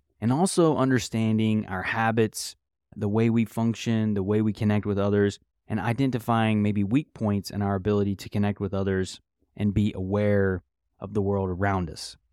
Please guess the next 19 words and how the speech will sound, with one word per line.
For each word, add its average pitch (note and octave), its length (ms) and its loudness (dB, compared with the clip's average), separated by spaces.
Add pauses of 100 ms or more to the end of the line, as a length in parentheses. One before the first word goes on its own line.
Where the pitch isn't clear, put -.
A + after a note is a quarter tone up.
(1900)
All A#2 60 0
right, A#2 80 0
so C3 100 0
the A2+ 120 2
la-, C#3 320 0
the, A2+ 440 2
the A2 140 2
next C#3 280 2
section B2+ 340 2
we're A2 100 2
gonna G#2 160 2
look G#2 240 0
at G2+ 160 -2
here G#2 220 2
is F#2+ 100 -2
gonna G#2 180 0
be G2+ 160 -2
the F#2+ 120 -2
benefits A2 800 -2